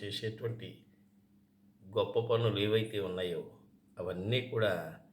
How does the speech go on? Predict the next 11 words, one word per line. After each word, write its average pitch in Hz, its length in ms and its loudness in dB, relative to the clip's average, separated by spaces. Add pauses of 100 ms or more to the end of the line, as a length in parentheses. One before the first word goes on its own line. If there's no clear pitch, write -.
(480)
చిరస్థాయిగా 98 1080 0 (420)
నిలుస్తాయి. 90 760 -4 (580)
అవి 104 180 0
మనకి 98 720 -2 (1120)
ప్రయోజనాల్ని 107 680 2
కలిగిస్తాయి. 85 800 -10 (1200)
మనిషి 117 320 2
పుట్టుకకు 107 640 -8
సార్థకతను, 95 920 -2 (2250)
పరమార్థికతను 101 920 0 (920)
అందిస్తాయి. 90 540 -12